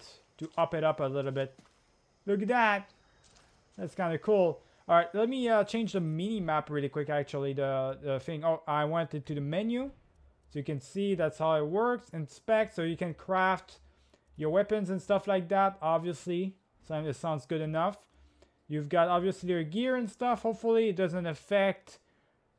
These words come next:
uh, I think it just affects how you look. So I think it's just cosmetic, which I, I prefer to having something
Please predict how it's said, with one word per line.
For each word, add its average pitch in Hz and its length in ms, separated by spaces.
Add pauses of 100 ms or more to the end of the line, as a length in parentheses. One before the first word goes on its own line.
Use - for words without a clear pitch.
uh, 165 160
I 170 80
think 202 300
it 180 60
just 160 260
affects 175 380
how 165 140
you 156 180
look. 196 300
So 151 200
I 139 40
think 185 220
it's 143 140
just 156 260
cosmetic, 160 580
which 156 340
I, 151 280
I 156 80
prefer 165 540
to 156 240
having 143 540
something 143 580